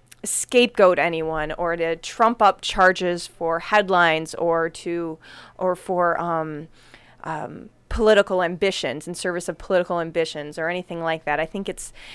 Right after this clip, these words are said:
important to be very alert to the process of how, how, how this is happening.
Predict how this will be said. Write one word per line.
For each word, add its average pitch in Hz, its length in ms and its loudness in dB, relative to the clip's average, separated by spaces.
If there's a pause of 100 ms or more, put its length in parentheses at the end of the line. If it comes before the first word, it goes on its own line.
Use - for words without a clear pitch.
(160)
important 185 560 0
to 170 520 -4 (320)
be 196 140 -4
very 185 320 4
alert 175 380 2
to 160 540 -8 (460)
the 190 80 -2
process 170 720 2
of 160 100 -4
how, 156 360 0
how, - 300 0
how 175 220 0
this 165 200 -6
is 160 120 -10
happening. 156 520 -6